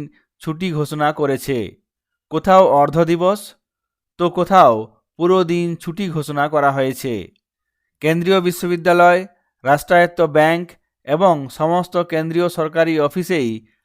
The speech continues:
আজ অর্থাৎ বাইশে জানুয়ারি অর্ধ দিবসের জন্য বন্ধ থাকবে। সোমবার বেলা আড়াইটে পর্যন্ত বন্ধ থাকবে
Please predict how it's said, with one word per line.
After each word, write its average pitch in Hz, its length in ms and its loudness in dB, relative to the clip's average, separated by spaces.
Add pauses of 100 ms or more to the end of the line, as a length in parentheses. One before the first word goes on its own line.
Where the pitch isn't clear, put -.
(120)
আজ 165 420 6
অর্থাৎ 156 400 4 (140)
বাইশে 165 400 4
জানুয়ারি 151 500 2 (420)
অর্ধ 160 340 4
দিবসের 170 440 0
জন্য 156 240 -2 (180)
বন্ধ 147 260 2
থাকবে। 131 380 -4 (800)
সোমবার 196 420 4
বেলা 170 300 6 (160)
আড়াইটে 175 360 4
পর্যন্ত 175 380 -6
বন্ধ 160 340 0
থাকবে 165 360 -2